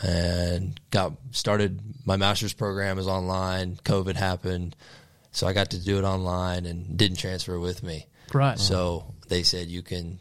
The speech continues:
Speaker 1: start over and just redo that last semester you had,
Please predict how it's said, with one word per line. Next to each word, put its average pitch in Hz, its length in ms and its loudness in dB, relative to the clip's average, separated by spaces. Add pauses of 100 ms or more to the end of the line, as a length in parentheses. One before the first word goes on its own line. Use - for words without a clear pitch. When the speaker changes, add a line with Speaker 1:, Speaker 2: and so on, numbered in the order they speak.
Speaker 1:
start 90 340 2
over 92 560 0
and 87 180 0
just 87 240 0
redo 90 380 0
that 85 180 -4
last 82 260 2
semester 85 420 -6
you 78 160 -6
had, 82 460 -4